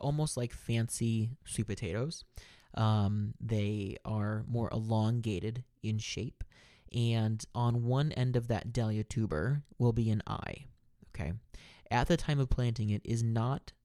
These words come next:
crucial for you to have your eye on the right side or the left side. Doesn't matter. What is important is that you plant your dahlia tuber in the hole horizontally.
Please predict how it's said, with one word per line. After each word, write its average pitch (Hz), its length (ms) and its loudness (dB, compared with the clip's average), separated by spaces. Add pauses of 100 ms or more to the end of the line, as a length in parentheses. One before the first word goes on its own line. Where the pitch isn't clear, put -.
(100)
crucial 123 640 0 (220)
for - 180 -2
you 113 160 4
to 117 140 0
have 107 500 0
your 110 280 -2
eye 107 500 0 (300)
on 107 200 0
the 107 100 2
right 101 300 -2
side 110 300 0
or 120 120 2
the 131 80 2
left 113 240 -2
side. - 320 -14 (460)
Doesn't 98 220 -4
matter. - 240 -8 (540)
What 107 280 0
is 185 140 4
important - 520 -4 (340)
is 107 200 2
that 104 240 2
you 104 400 2 (280)
plant 131 480 -4
your 113 220 2
dahlia 113 300 0
tuber 104 520 -2
in 113 180 0
the 131 80 2
hole 107 500 2 (380)
horizontally. 117 800 0